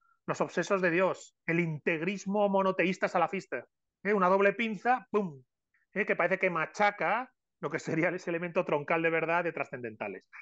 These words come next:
Mira, voy a terminar con una cosa que me ha interesado mucho como, conforme estabas desarrollando ahora tu, tu argumento sobre la modernidad, insistías en cómo el mundo moderno, a partir del subjetivismo luterano, que es el, el gran,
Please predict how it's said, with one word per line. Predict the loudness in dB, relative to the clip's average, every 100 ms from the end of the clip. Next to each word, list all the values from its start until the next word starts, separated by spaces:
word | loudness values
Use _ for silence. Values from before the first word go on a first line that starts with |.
| -20 _
Mira, | 4 6
voy | 6
a | 4
terminar | 4 4 4
con | 4
una | 4 4
cosa | 4 2
que | 4
me | 4
ha | 2
interesado | 4 4 4 2
mucho | 0 -4
como, | -4 -4
conforme | -2 2 2 0
estabas | 4 4 4
desarrollando | 2 2 2 2 2 2 0 -2 -8 _
ahora | 0 2 2
tu, | -2 -4
tu | -2
argumento | -2 0 -2 -2 -6 -8 _ _ _ _
sobre | -4 2 4
la | 4
modernidad, | 4 2 2 -2 -2 -4 _
insistías | -14 -10 -8 0 0
en | 0 0
cómo | 0 0
el |
mundo | 0 -2 0
moderno, | 2 2 0
a | -2
partir | -4 -4 -4
del | -4
subjetivismo | -6 -6 -4 0 0 0 2 4 4 4
luterano, | 2 2 4 2 0 -6
que |
es | -8
el, | -6 -4
el | 0
gran, | 2 2 -2